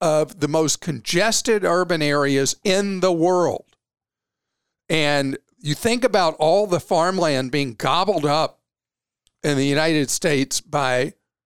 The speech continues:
suburban sprawl and former farms that you used to drive by when you were a kid or whatever, now they're neighborhoods. Well, precious land is,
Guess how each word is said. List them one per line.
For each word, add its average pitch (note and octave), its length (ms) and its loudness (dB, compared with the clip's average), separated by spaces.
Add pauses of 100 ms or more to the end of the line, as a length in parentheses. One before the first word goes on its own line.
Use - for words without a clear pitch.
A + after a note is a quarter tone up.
(120)
suburban E3+ 540 0
sprawl B2 560 -2 (840)
and B2+ 560 0
former F3 480 0
farms D#3 680 0
that D3 180 0
you D3+ 200 -6
used E3 180 -2
to D#3 100 0
drive D3 440 0
by C#3+ 360 0
when D3 180 -2
you D3+ 120 2
were D#3+ 80 2
a - 40 -4
kid D3 380 0
or C#3+ 80 2
whatever, C#3+ 500 2
now C#3 500 0 (540)
they're C#3+ 360 2
neighborhoods. D3 920 -2 (1200)
Well, D#3+ 340 0 (1500)
precious G3 580 0
land D3 680 -2 (720)
is, C#3+ 460 0